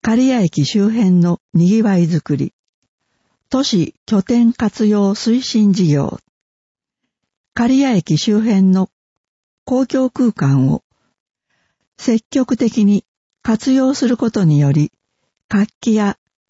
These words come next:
魅力を高め、市の玄関口としてふさわしい、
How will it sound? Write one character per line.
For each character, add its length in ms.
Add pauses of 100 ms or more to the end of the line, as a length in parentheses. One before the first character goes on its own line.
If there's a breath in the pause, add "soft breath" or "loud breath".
魅 120
力 320
を 80
高 300
め、 220 (580)
市 180
の 240 (100)
玄 280
関 280
口 260
と 120
し 120
て 140
ふ 100
さ 160
わ 140
し 280
い、 100